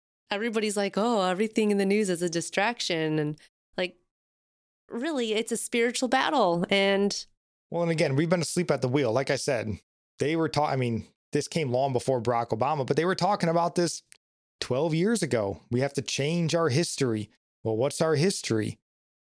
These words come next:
Speaker 2: White Christian men. That was our history, right? Well, we gotta get
Speaker 1: In
Speaker 2: rid
Speaker 1: America,
Speaker 2: of that, right?
Speaker 1: yeah, yeah.
Speaker 2: Do away with that. So, um, and we've already talked on this show previously about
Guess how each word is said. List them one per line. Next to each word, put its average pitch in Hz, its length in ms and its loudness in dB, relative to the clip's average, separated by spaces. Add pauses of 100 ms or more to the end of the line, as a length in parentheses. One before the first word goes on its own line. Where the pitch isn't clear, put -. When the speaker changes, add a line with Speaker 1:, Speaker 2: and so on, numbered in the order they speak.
(480)
Speaker 2:
White 123 360 -6
Christian 165 540 -4
men. 160 320 -4
That 123 220 -2
was 151 140 2
our 151 140 2
history, 117 500 0
right? 120 280 0
Well, 127 120 0
we 135 100 2
gotta 143 200 2
get 139 180 2
Speaker 1:
In 139 80 2
Speaker 2:
rid 147 140 6
Speaker 1:
America, - 200 4
Speaker 2:
of - 60 2
that, - 140 0
right? - 0 -
Speaker 1:
yeah, 160 320 2 (280)
yeah. 151 300 0
Speaker 2:
Do 135 180 0
away 151 260 2
with 131 200 0
that. 107 200 -2
So, 131 400 0 (480)
um, 120 500 -4 (280)
and 170 100 -4
we've 208 160 -2
already 220 220 0
talked 175 340 -2
on 151 140 0
this 156 120 2
show 156 280 0
previously 147 680 0
about 135 500 0